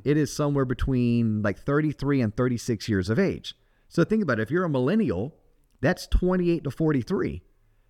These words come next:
If you're twenty-eight, twenty-nine, thirty, thirty-one, thirty-two, thirty-three, that's six years of the millennial generation that isn't even yet the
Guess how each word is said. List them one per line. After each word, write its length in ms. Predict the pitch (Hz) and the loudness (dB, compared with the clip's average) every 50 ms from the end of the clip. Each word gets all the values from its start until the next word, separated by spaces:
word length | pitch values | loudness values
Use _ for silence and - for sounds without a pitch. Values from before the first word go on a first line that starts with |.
| _ _ _ _ _ _ - _ | _ _ _ _ _ _ -6 _
If 120 | 131 - 139 | -4 -2 0
you're 120 | 180 220 | 0 2
twenty-eight, 540 | - - - 190 190 185 170 180 185 185 - | 2 2 2 2 2 2 4 2 2 0 -2
twenty-nine, 520 | - 170 160 160 156 156 156 156 156 160 160 - | -4 -2 -2 0 0 0 0 0 0 -2 -2 -2
thirty, 280 | 156 151 151 139 123 | 0 0 2 0 0
thirty-one, 500 | 123 - 131 131 131 127 135 147 160 165 | -2 -2 -2 -2 -2 -2 0 -2 -2 -2
thirty-two, 480 | 156 165 151 143 139 135 - 165 156 143 | -2 -2 -2 -2 -2 -2 0 0 0 0
thirty-three, 720 | - - 143 147 143 120 - - 180 202 202 123 139 - - _ _ _ _ _ _ _ - | 0 -2 -2 0 0 -2 -2 -2 -2 -2 -2 -2 -4 -8 -14 _ _ _ _ _ _ _ 0
that's 240 | 156 175 - - | 0 0 0 -4
six 360 | - - - 208 214 - - 160 | -12 -4 -4 -4 -4 -4 -6 -4
years 480 | 175 208 202 165 123 101 104 107 - | -2 0 2 2 2 0 -2 -4 -8
of 240 | - - 143 147 143 | -6 -4 -4 -2 -2
the 80 | 151 147 | -2 -2
millennial 500 | 139 131 135 139 151 165 175 165 151 143 | 0 0 0 0 0 0 0 0 0 0
generation 640 | 120 143 143 135 117 123 139 175 - - 208 202 165 | -2 -2 -2 0 2 2 0 0 0 -2 -2 0 0
that 140 | 131 - - - | -2 -4 -2 -2
isn't 260 | 170 175 165 180 170 | -2 0 0 0 0
even 220 | 165 151 147 139 | 0 0 -2 -2
yet 320 | 127 123 131 135 131 - - - | 0 0 0 0 -2 -4 -6 -6
the 200 | 131 127 - | -4 -4 -6